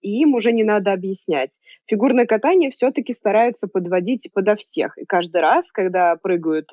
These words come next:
тройной аксель, объясняют, что это тройной аксель. Но еще, мне кажется, мы недораскрыли вопрос пиара и очень быстро отошли от темы Америки. Я просто хотела посоветовать, э, нашим слушателям, если будет возможность,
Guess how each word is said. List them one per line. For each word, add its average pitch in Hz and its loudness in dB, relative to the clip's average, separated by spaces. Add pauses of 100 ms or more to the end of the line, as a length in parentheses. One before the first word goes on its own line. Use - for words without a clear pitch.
тройной 180 0
аксель, 247 -8
объясняют, 185 -4
что - -4
это 214 -2
тройной 196 0
аксель. - -6 (1040)
Но 247 4
еще, 254 -2 (100)
мне 220 -2
кажется, 196 -4
мы 214 0
недораскрыли 220 0
вопрос 202 0
пиара 233 0 (100)
и 202 0
очень 220 0
быстро 226 0
отошли 190 -4
от 196 0
темы 214 0
Америки. 190 0 (380)
Я 202 2
просто 208 -2 (120)
хотела 196 0
посоветовать, 190 -2
э, 160 2
нашим 180 -2
слушателям, 208 -2
если 190 0
будет 185 -2
возможность, 185 -2